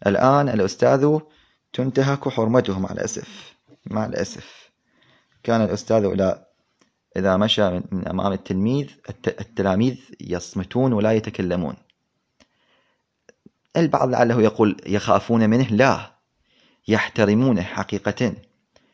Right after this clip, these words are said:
لعلي رأيت بعض، بعض، بعض، بعض القدامى عندما يتعامل مع أستاذه، ونحن إلى الآن الحمد لله الأكاديمية مشكلة، صارت الأساتذة صاروا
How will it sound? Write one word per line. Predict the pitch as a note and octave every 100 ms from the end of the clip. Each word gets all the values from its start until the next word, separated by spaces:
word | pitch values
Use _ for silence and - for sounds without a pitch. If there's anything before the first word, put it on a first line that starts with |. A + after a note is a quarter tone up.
| _ _
لعلي | G2 F2+ G#2+
رأيت | A2 A#2+ C#3 A2
بعض، | F#2+ F#2+ F2 -
بعض، | F#2 F2
بعض، | F2+ - F2+ F2+ F#2 -
بعض | - F#2 F2 F#2 E2+ D#2+ - - - F#2
القدامى | E2+ F#2+ G2 G#2+ F#2+ C#2+ - _ _ _ _ _ _ _ _ -
عندما | G2 F#2 F#2
يتعامل | F2+ F#2 G2 F#2+ F2+
مع | F2 F#2 E2+ -
أستاذه، | F#2+ - E2+ - - - _ _ _ _ _ _ _ _ _ _ _ _ _ _ _ _ _ _ _
ونحن | G#2+ A2+
إلى | A2 C3 C#3
الآن | C#2 D2+ G2+
الحمد | F#2 - A2
لله | F#2+ D#2 D2 - _ _ _ _ _ _ _ _ _ -
الأكاديمية | - G2+ G2 G2 G#2+ C#3+
مشكلة، | C3+ - A#2+ B2 - -
صارت | E2 F#2 G2+
الأساتذة | F#2+ - - G2+ G2 G2
صاروا | - G2+ A#2 B2+